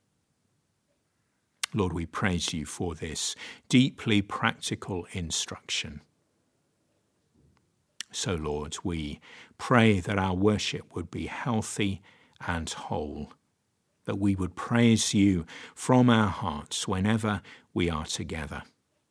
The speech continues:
whether it's by Zoom or online or in person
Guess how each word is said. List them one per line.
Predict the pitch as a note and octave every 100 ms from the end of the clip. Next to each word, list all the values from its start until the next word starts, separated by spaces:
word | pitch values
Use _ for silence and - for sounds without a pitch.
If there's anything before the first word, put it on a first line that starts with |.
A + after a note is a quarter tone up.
| _ _ _ - -
whether | F#2+ E2+
it's | E2+ - - -
by | F2 F2 E2+ D#2+ -
Zoom | - B2 A2+ A2+ A2+ A2 -
or | G2 E2+
online | D#2+ D#2+ E2 G2+ G2+ G#2 G#2 G2+ -
or | F2+
in | E2 D#2+
person | - - G2+ - - F2 E2+